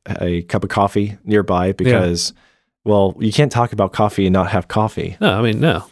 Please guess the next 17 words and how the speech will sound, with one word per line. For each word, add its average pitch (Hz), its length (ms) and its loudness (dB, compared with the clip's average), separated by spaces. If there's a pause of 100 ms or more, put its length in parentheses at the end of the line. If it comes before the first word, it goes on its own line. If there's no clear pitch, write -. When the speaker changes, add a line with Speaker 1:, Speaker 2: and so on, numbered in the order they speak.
(160)
Speaker 2:
no, 104 220 -2 (140)
not 131 100 -4
at 127 80 0
all. 110 160 0
It's, 110 220 -2
uh, 107 260 2 (600)
it's - 80 -14
just, - 260 -6 (280)
you 135 80 -8
can't, - 180 0
you 127 100 2
can't 135 220 2
have 123 80 2
one 127 160 4
without 120 220 2
the 120 120 2
other. 101 300 0